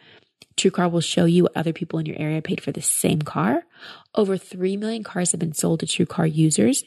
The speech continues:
by the TrueCar Certified Dealer Network. And TrueCar users save an average of over three thousand dollars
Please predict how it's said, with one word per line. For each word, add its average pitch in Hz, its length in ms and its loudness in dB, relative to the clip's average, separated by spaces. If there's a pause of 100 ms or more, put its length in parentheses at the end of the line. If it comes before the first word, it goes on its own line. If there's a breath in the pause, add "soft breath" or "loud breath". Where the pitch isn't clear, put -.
(160)
by 180 140 -2
the 151 80 6
TrueCar 151 380 -2
Certified 160 480 -2
Dealer 165 240 0
Network. 254 460 -2 (600 loud breath)
And 330 360 2
TrueCar 262 400 0
users 202 540 0
save 180 220 -2
an 180 100 -4
average 165 500 -4
of - 160 -8
over 165 260 0
three - 200 0
thousand 240 320 2
dollars 170 380 -2